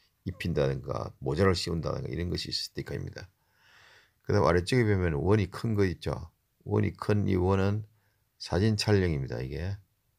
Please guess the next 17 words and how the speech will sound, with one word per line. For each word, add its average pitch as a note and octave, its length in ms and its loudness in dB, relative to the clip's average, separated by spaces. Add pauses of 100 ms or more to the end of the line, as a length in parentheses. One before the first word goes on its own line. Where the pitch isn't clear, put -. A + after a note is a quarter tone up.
(120)
한번 G#2 260 0
눌러보겠어요. F2 720 0 (1300)
이렇게 F#2+ 160 -16
사진이 F2+ 320 -16
찍힙니다. - 560 -16 (1300)
그다음에, G#2+ 420 4
예, E2 840 0 (1600)
작은 G#2 380 4
원, G#2+ 280 4 (540)
색깔 - 380 0
있는 G2 240 2
작은 D#2+ 160 2 (100)
원 F#2+ 140 0
있죠. C#2 420 -4 (580)
이것은 G#2 400 4
동영상 G#2 520 4
촬영입니다. E2 680 -2